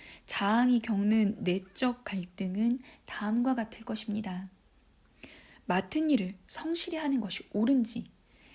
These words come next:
아니면 내가 하는 일이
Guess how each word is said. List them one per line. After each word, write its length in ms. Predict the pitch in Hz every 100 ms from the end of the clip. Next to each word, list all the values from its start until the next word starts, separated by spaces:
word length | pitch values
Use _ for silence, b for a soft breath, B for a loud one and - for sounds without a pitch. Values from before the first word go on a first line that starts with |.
| b
아니면 640 | 180 196 254 240 226 226 240 B B B
내가 520 | 180 190 240 233 233
하는 420 | 254 370 381 320
일이 240 | 214 180